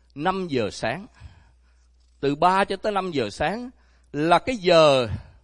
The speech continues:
mà người ta đem những tử tội ra, người ta hành quyết. Cái bản án tử hình đã có rồi, đã đọc rồi, đã tuyên án rồi, và người ta nhốt những cái tử tù,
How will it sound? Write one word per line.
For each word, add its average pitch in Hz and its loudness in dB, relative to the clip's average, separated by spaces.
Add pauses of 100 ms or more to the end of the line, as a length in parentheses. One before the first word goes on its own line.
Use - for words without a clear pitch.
(100)
mà 120 -4
người 110 -6
ta 143 -2
đem 185 -4
những 160 -8
tử 165 -4
tội 110 -2
ra, 156 0
người 120 -8
ta 113 -10
hành 98 -10
quyết. 131 -12 (1080)
Cái - -4
bản 196 6
án 277 0 (680)
tử 208 2
hình 135 2
đã 127 0
có 247 2
rồi, 143 2 (720)
đã 170 6
đọc 196 6
rồi, 202 8 (540)
đã 156 6
tuyên 277 0
án 294 2
rồi, 233 8 (600)
và 165 2
người 175 0
ta 220 6
nhốt 226 4
những 202 -4
cái 269 -6
tử 190 0
tù, 143 0